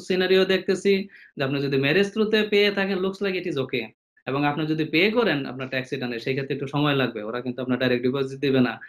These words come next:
হয়তো বা আপনাকে মেইলে পাঠাবে, সেই ক্ষেত্রে আপনি ওয়েট করেন, সময় লাগতে পারে।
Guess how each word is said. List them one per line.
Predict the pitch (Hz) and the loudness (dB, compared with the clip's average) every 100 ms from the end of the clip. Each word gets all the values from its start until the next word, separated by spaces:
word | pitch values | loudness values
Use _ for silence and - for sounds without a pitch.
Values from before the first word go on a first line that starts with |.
| - _ | -20 _
হয়তো | 127 127 131 | -2 0 2
বা | 131 127 | 4 2
আপনাকে | 127 113 120 | 0 -2 -2
মেইলে | 123 127 143 147 | 2 4 4 2
পাঠাবে, | 131 123 113 | 0 -2 -2
সেই | 110 123 | -4 -4
ক্ষেত্রে | 123 113 | -4 -4
আপনি | 117 | -2
ওয়েট | 113 113 - | 0 0 -2
করেন, | 104 101 | -8 -8
সময় | - 117 | -6 -2
লাগতে | 113 107 104 | -2 -2 -4
পারে। | 101 | -6